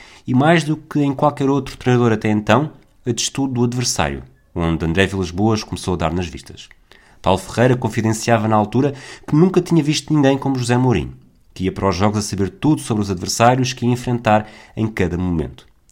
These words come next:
O Futebol Clube do Porto era melhor e mais forte do que um Benfica a reerguer-se e do que um Sporting em início de novo jejum duradouro.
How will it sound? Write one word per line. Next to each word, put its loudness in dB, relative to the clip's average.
O -20
Futebol -2
Clube -2
do -12
Porto 0
era 0
melhor 4
e 0
mais 0
forte -4
do -10
que -8
um -2
Benfica -2
a -20
reerguer-se 0
e 0
do 0
que -2
um 4
Sporting 0
em 2
início 4
de 0
novo 6
jejum 0
duradouro. -2